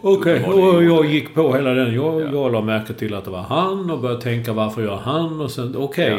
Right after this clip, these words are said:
Speaker 1: idag när jag går ut så kommer jag naturligtvis tänka, vad var det han gjorde reklam för egentligen? Hur funkar det och vad är det?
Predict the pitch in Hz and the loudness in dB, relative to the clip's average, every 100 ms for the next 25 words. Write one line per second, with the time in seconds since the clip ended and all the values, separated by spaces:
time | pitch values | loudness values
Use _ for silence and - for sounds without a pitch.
0 | 87 135 131 160 165 160 156 151 143 107 | -2 -2 2 2 2 -2 -4 -2 -2 -4
1 | 120 113 113 110 123 110 113 120 113 117 | -6 -6 -6 -4 -6 -8 -8 -6 -6 -6
2 | 101 - - - 107 113 107 107 107 110 | -8 -10 -18 -12 -6 -4 -4 -4 -4 -4
3 | 110 123 - 110 262 240 - 92 78 82 | -6 -10 -8 -8 -8 -10 -10 -10 -10 -12
4 | - 95 117 127 - 165 160 156 156 - | -12 -10 -8 -8 -4 -4 -4 -8 -12 -10
5 | 110 107 107 131 123 117 151 | -8 -8 -8 -8 -8 -6 -4